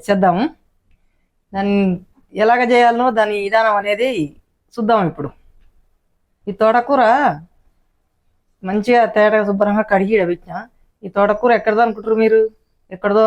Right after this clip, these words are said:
అనుకోకూర్రి, మా తోటలో వెళ్ళింది. నా, నేను చెట్లు వేసిన చెట్లలోదే. ఇది మందు లేకుండా పెంటకు, పెంటకు మా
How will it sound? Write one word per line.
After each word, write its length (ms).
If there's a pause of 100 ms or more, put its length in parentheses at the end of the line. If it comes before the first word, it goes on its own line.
అనుకోకూర్రి, 520 (220)
మా 100
తోటలో 380
వెళ్ళింది. 420 (680)
నా, 200
నేను 300
చెట్లు 220
వేసిన 300 (160)
చెట్లలోదే. 540 (840)
ఇది 140
మందు 300 (100)
లేకుండా 380 (680)
పెంటకు, 460 (320)
పెంటకు 500
మా 180